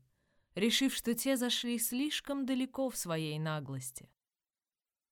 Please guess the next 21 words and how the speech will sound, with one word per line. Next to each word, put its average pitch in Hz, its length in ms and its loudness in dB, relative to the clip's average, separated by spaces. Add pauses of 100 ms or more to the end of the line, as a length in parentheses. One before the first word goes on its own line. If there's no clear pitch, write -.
(180)
Но 190 120 2
кто-то 294 320 0
верит, 294 380 2
что - 240 2
мороки 269 480 2
просто 277 480 -2
на 269 160 0
время 247 400 2
поснимали 190 640 -2
свои 175 340 0
маски 185 580 -2 (460)
и 175 140 -4
живут 170 400 -4
среди 175 360 -4
нас. 190 460 -4 (1120)
Так 170 160 -4
что - 200 -2
нам 190 240 2
остается 175 520 -2
только 175 340 -4
ждать, 175 540 -4